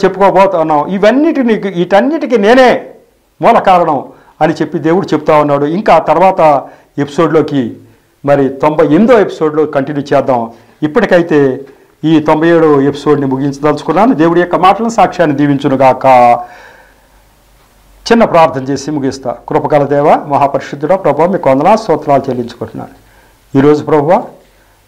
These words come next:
మీరే ఈ యొక్క ఎపిసోడ్, తొంభై ఏడో ఎపిసోడ్ కూడా నా నోటి ద్వారా పలికించి బిడ్డలకి అర్థమయ్యేటట్టుగా చేసి అనేక మందికి ప్రభువా ఈ విషయాలు చెప్పే శక్తిని వారికి దయచేసినందుకు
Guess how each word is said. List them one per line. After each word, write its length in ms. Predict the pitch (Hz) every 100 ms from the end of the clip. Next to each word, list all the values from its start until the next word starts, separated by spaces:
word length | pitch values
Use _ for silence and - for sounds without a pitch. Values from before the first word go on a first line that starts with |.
| _
మీరే 460 | 139 160 247 262 - 143
ఈ 100 | 151
యొక్క 320 | 147 147 139
ఎపిసోడ్, 500 | 135 135 147 127 -
తొంభై 280 | 135 135 131
ఏడో 300 | 139 180 151
ఎపిసోడ్ 360 | - 147 123
కూడా 240 | 127 143 220 - _ _ _ _ _
నా 160 | 131 160
నోటి 240 | 175 185
ద్వారా 200 | 156 156
పలికించి 600 | 143 127 123 127 113 175 190 -
బిడ్డలకి 420 | 135 143 131 131 113
అర్థమయ్యేటట్టుగా 720 | 123 - 143 139 135 131 - 107
చేసి 240 | 139 - 165 131
అనేక 420 | 135 185 214 208
మందికి 360 | 151 151 165
ప్రభువా 460 | 143 135 117 123 107 127
ఈ 80 |
విషయాలు 320 | 123 120 143 123
చెప్పే 320 | 127 117 123
శక్తిని 340 | - 135 139
వారికి 200 | 131 120
దయచేసినందుకు 800 | 120 131 131 139 143 151 151 185